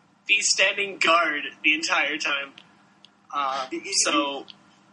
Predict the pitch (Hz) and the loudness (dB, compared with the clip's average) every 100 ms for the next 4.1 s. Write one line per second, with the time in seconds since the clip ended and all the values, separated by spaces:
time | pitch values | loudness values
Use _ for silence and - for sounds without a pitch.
0 | _ _ - - 156 147 147 190 190 202 | _ _ -16 2 4 4 2 0 0 0
1 | 202 233 247 254 226 220 202 196 190 175 | 0 0 2 0 2 2 2 0 -6 -2
2 | 175 180 175 - 165 170 165 170 190 185 | -2 -2 -4 -6 -4 2 2 2 0 2
3 | 175 175 170 160 - 160 147 151 147 139 | 0 2 0 2 2 2 4 2 4 4
4 | 147 | 2